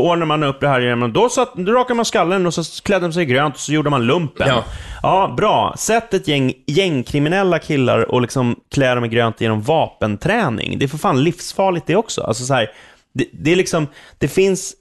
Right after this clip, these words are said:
Speaker 1: det finns liksom en långsiktig konsekvens av den här typen av lösningar som gör mig rätt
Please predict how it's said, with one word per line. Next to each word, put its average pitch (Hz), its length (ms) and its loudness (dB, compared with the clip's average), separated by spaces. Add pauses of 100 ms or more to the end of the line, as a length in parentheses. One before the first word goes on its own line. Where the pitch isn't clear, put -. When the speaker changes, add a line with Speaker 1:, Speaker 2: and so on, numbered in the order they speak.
(260)
Speaker 1:
det 165 160 -2
finns 190 380 -2
liksom 160 280 -2
en 160 220 2
långsiktig 170 840 -2
konsekvens 131 840 -2
av 113 240 -2
den 110 160 -2
här 110 140 0
typen 107 400 -6 (100)
av 104 120 0
lösningar 117 560 0
som 113 200 -4
gör 113 240 2
mig 107 240 -2
rätt 113 240 -2